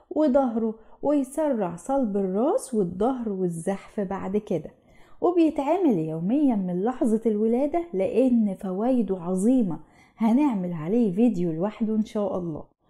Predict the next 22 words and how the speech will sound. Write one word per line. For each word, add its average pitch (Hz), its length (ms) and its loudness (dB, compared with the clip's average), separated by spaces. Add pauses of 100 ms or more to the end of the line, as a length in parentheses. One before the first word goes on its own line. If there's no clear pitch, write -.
(160)
ولو 320 340 4
نايم 311 480 2
على 170 220 -4
ظهره 202 420 2
ومسكت 170 580 -4
إيديه 247 440 2
الاتنين 220 720 2 (340)
وحاولت 285 680 2
تشديهم 202 840 -2
وتقوميه 214 680 0
بالراحة، 269 600 -2 (300)
هيقدر 294 640 2
يصلب 226 640 2
راسه 240 360 2
ويحافظ 247 680 0
عليها 208 420 0
في 240 160 -6
مستوى 220 580 -2
جسمه 226 500 0 (340)
لحد 226 480 0
ما 196 180 -2
يقوم، 233 420 2